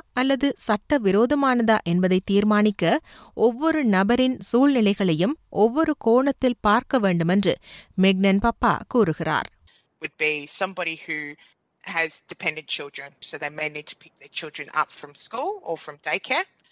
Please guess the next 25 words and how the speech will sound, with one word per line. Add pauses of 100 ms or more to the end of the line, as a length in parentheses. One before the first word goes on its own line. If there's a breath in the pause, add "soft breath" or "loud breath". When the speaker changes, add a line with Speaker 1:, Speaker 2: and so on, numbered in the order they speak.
Speaker 2:
And
so (120)
what
they
need
to
do
is
they
need
to (100)
have (200)
some (320)
reasonable
adjustments (480)
that
are (120)
made (180)
in
order (100)
to
allow
that
person (320)
to